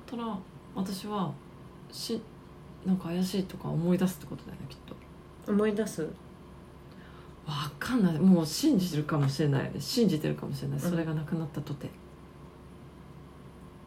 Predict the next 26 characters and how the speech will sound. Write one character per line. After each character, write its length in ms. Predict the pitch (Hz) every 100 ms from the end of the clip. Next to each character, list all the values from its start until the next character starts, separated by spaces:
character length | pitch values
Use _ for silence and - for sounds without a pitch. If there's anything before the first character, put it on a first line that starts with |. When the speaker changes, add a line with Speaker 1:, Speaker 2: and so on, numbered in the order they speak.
| - - - - - - - - - - - -
Speaker 1:
で、 260 | 403 - -
私 280 | 294 320 370
自 140 | 311
分 140 | 359 381
の 60 |
こ 80 | 370
と 60 | 214
信 200 | - 220
じ 100 | 180
て 80 |
る 80 | 151
か 120 | 151
ら 80 | 143
こ 160 | 143 156
う 20 |
い 60 | 143
う 20 |
現 220 | 147 147
実 200 | 147 147
が 80 | 151
起 100 | 147
き 40 | -
て 60 |
る 40 | - - - - - - - - -
の。 60 |
Speaker 2:
う 20 | 196